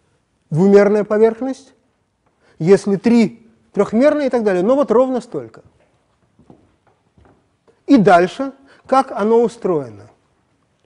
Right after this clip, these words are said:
Вот мы с вами говорили о якобиане, и у якобиана есть собственные значения.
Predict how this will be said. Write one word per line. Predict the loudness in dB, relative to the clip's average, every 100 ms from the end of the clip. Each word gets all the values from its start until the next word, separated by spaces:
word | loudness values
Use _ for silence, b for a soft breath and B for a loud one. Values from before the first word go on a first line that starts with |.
| _ b b -12
Вот | -6
мы | -4
с | -2
вами | 0 0
говорили | 0 2 2 0 -2 -4 b -2
о | 0
якобиане, | 0 0 -2 -2 -2 -6 -8 -16 _ _ _ _ _ _ _
и | -6 -4
у | 0
якобиана | -2 0 2 2 2 0
есть | 0 -2 -4
собственные | -6 -6 -8 -8 -6
значения. | -8 -10 -12 -16 -20